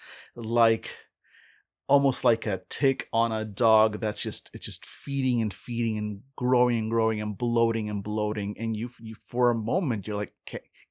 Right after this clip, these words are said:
can I, you know, can I take this? Is, can I take enough to even make a difference?" Yes, the, the, the roots are starting to fade, but only this wall of roots is starting to fade. And you already feel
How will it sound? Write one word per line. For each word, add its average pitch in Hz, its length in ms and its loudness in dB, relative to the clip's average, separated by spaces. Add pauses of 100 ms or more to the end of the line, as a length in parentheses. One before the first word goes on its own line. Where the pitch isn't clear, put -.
can 123 320 -2
I, 104 380 -2 (500)
you 110 100 -4
know, 87 200 -8
can 127 260 -2
I 110 240 0
take 120 280 -4
this? 101 140 -2
Is, 107 160 -6 (160)
can 120 120 -2
I 117 80 -2
take 143 320 0
enough 123 360 -2
to 135 100 -6
even 117 300 -4
make 110 220 -4
a 104 60 -8
difference?" - 600 -2
Yes, 120 280 -2
the, 98 140 -8 (320)
the, 113 120 0
the 107 300 -4
roots 135 420 -2 (100)
are 123 260 6
starting 131 300 0
to - 60 -6
fade, 165 180 -2
but - 120 -12 (540)
only 175 360 -2
this 135 500 2
wall 107 240 0
of 107 160 -6
roots 107 240 -6
is 101 60 -2
starting 98 400 -4
to - 80 -8
fade. 98 560 -6 (440)
And 113 360 -6 (160)
you 123 240 -8
already 131 460 0
feel - 460 -8